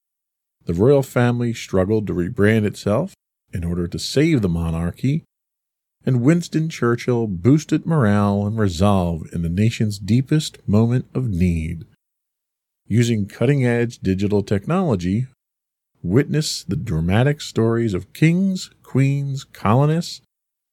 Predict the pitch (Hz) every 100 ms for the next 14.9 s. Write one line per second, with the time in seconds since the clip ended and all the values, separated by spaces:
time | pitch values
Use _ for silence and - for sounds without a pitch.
0 | _ _ _ - 90 76 73 87 95 107
1 | - - 98 117 107 92 104 85 - 82
2 | - - 78 90 92 - 92 92 - 139
3 | 160 156 156 156 151 - 78 - - _
4 | _ _ _ _ _ _ _ _ _ _
5 | _ _ _ _ _ _ _ _ _ _
6 | - 147 151 165 190 202 220 196 135 -
7 | - 113 147 - 135 131 131 135 127 110
8 | 98 95 92 - 104 117 123 131 - 120
9 | 127 - 147 156 - 92 - 90 87 120
10 | 123 107 123 127 127 110 113 - - 139
11 | 175 180 160 123 - 107 104 95 98 98
12 | 95 95 95 90 85 82 _ _ _ _
13 | _ 90 78 - - 120 104 92 87 87
14 | 80 85 87 117 190 170 113 104 101